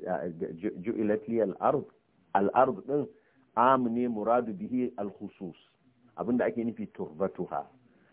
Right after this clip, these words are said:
To shine su kuma sauran malaman usul, malaman malikiya suka yi musu raddi, suka ce wannan laysa min babi takhsis fi shay. Ba takhsis bane. Wannan min babi tansif ala ba'd afradil am. Hmm?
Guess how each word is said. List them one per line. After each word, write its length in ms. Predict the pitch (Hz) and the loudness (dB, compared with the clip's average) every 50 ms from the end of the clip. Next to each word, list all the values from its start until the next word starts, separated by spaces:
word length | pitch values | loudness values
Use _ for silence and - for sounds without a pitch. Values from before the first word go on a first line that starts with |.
| _ _ _ - | _ _ _ -8
To 80 | 95 90 | -6 -4
shine 180 | - 127 127 110 - | 0 0 0 0 0
su 100 | 127 127 | -2 -4
kuma 220 | 127 151 151 143 | -2 2 2 2
sauran 320 | 143 147 143 147 143 147 147 | 6 8 8 8 8 6 6
malaman 400 | 139 120 107 104 101 110 117 117 | 4 4 4 4 2 0 -2 -2
usul, 280 | 78 98 - - 113 107 | -4 -6 -4 -2 0 2
malaman 300 | 101 95 92 95 104 117 120 | 2 2 2 2 0 2 2
malikiya 340 | 107 98 95 - 131 107 | 0 0 0 -2 -2 -2
suka 180 | - - - 104 | -4 -4 -6 -6
yi 60 | 90 | -6
musu 220 | 95 95 - - 87 | -6 -6 -6 -6 -6
raddi, 240 | 87 87 76 - - | -4 -6 -6 -10 -14
suka 160 | - _ 85 | -16 _ -16
ce 140 | - - 87 | -10 -6 -4
wannan 340 | 87 98 113 123 113 104 101 | -4 -2 -2 -2 -4 -2 -2
laysa 280 | 107 110 110 - - 92 | -2 -4 -4 -4 -6 -8
min 160 | 90 87 87 | -8 -8 -4
babi 260 | 85 104 117 113 101 - - - | -2 -2 -2 -2 -4 -8 -10 -12
takhsis 340 | 90 78 - - - 95 82 - | -12 -12 -12 -10 -10 -10 -10 -10
fi 220 | 80 - - 73 - | -16 -18 -18 -18 -16
shay. 240 | - - 82 67 - - _ _ _ _ _ _ - - - - - _ _ | -8 -8 -6 -6 -8 -12 _ _ _ _ _ _ -20 -20 -20 -20 -20 _ _
Ba 140 | - 87 82 | -4 -4 -4
takhsis 400 | - - 85 - - - 101 92 - - | -2 -2 -4 -4 -2 0 0 0 0 -2
bane. 220 | - 85 80 78 78 - _ _ _ _ _ _ _ - | -6 -6 -6 -6 -8 -12 _ _ _ _ _ _ _ 4
Wannan 280 | 98 110 117 110 98 | 4 6 6 6 2
min 160 | 101 101 98 | 2 0 4
babi 280 | 92 113 117 110 98 98 - - | 6 8 8 8 6 0 -6 -6
tansif 580 | - 98 90 85 - - - 113 110 110 - - | -6 -4 -4 -4 -6 -4 -2 0 0 0 0 -2
ala 280 | - 87 90 85 87 85 | -2 0 0 0 0 2
ba'd 260 | 87 82 82 87 - - | 2 0 0 0 -4 -8
afradil 560 | - - - - - 90 90 85 80 82 73 69 | -10 -10 -10 -6 -2 0 0 0 -2 -4 -6 -6
am. 240 | 78 82 76 71 - _ _ _ - - - 131 123 - 58 - _ _ _ _ - - - _ _ - | -4 -6 -6 -6 -12 _ _ _ -20 -20 -20 -20 -20 -20 -20 -20 _ _ _ _ -20 -20 -20 _ _ -6
Hmm? 240 | 85 85 98 123 143 | -2 0 0 0 0